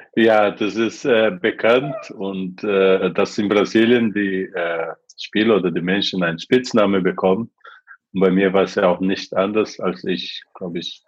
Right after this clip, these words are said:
eins oder zwei Jahre alt, äh, wurde, äh, haben wir also Geburtstagslied gesungen, wie üblich in Brasilien.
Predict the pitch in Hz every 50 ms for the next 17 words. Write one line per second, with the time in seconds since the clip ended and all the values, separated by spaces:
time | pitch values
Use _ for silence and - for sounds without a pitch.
0 | _ _ - 95 98 104 98 - 98 87 90 92 92 - - - 92 90 95 101
1 | 104 - - - - - - - _ _ - 107 104 98 101 95 95 98 98 98
2 | 92 101 98 95 95 95 95 90 92 - 110 107 95 90 82 85 95 101 104 98
3 | 113 107 92 - _ _ - - _ _ _ _ _ 98 98 95 95 95 92 92
4 | 87 92 92 92 95 95 85 87 98 104 107 107 101 92 92 - 98 90 80 -
5 | - 80 78 98 95 - - - 104 92 90 87 90 - - - - - 98 87
6 | 90 92 95 110 123 127 127 127 - 92 - 98 85 82 98 107 117 120 123 113
7 | 107 101 95 95 95 98 101 101 98 98 95 90 - - 92 85 87 87 82 82
8 | 92 98 107 110 110 113